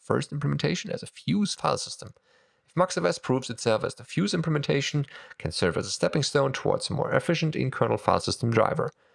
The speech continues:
Having, uh, read through the U F S and F F S file, uh, server driver code,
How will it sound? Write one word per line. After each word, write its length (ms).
Having, 500
uh, 300
read 400
through 300
the 80
U 100
F 100
S 180
and 120
F 160
F 120
S 140
file, 400
uh, 300
server 560
driver 280
code, 380